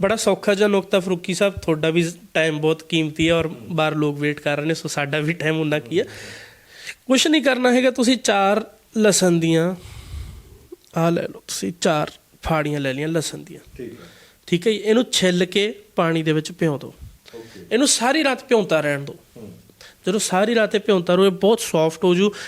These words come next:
Speaker 1: ਇਹਦੀ ਜਿਹੜੀ ਪ੍ਰੋਪਰਟੀਜ਼ ਨੇ, ਇਹਦੀਆਂ ਜਿਹੜੀ ਗੁਣ ਨੇ, ਜਿਹੜੇ ਇਹਦੇ ਵਿੱਚ ਫਰਜ਼ ਕਰ ਲਓ, ਤੁਸੀਂ ਇੱਕ ਹਿਸਾਬ ਦਾ ਇਹ ਕਹਿ ਸਕਦੇ ਹੋ ਵੀ ਪਾਣੀ ਦੇ ਅੰਦਰ ਇਹਦੇ ਸਾਰੇ ਦੇ ਸਾਰੇ ਗੁਣ ਆ ਗਏ।
Speaker 2: ਹੂੰ।
Speaker 1: ਸਵੇਰੇ ਉੱਠ ਕੇ ਤੁਸੀਂ ਇਸ ਪਾਣੀ ਨੂੰ,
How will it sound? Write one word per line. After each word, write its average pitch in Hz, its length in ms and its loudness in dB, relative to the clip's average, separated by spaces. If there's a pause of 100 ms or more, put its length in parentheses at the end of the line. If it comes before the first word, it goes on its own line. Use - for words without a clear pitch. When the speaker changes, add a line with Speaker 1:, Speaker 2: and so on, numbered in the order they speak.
(140)
Speaker 1:
ਇਹਦੀ 214 240 4
ਜਿਹੜੀ 196 260 4
ਪ੍ਰੋਪਰਟੀਜ਼ 180 880 2
ਨੇ, 180 180 4
ਇਹਦੀਆਂ 196 380 2
ਜਿਹੜੀ 185 380 2
ਗੁਣ 170 320 4
ਨੇ, 180 360 2 (360)
ਜਿਹੜੇ 214 440 4
ਇਹਦੇ 220 300 4
ਵਿੱਚ 208 280 2
ਫਰਜ਼ 196 380 2
ਕਰ 185 240 2
ਲਓ, 196 220 4
ਤੁਸੀਂ 220 300 2
ਇੱਕ - 100 -8
ਹਿਸਾਬ 240 240 2
ਦਾ 202 100 2
ਇਹ 214 100 2
ਕਹਿ 214 120 -2
ਸਕਦੇ 208 200 0
ਹੋ 254 60 2
ਵੀ 226 60 -8
ਪਾਣੀ 202 300 2
ਦੇ 202 100 2
ਅੰਦਰ 190 220 0
ਇਹਦੇ 190 160 2
ਸਾਰੇ 220 440 2
ਦੇ 214 120 0
ਸਾਰੇ 185 320 2
ਗੁਣ 156 220 2
ਆ 139 80 -2
ਗਏ। 131 120 -8
Speaker 2:
ਹੂੰ। - 380 -16 (280)
Speaker 1:
ਸਵੇਰੇ 240 400 4
ਉੱਠ 254 240 4
ਕੇ 240 140 0
ਤੁਸੀਂ 233 220 2
ਇਸ 220 140 0
ਪਾਣੀ 170 480 2
ਨੂੰ, 170 260 2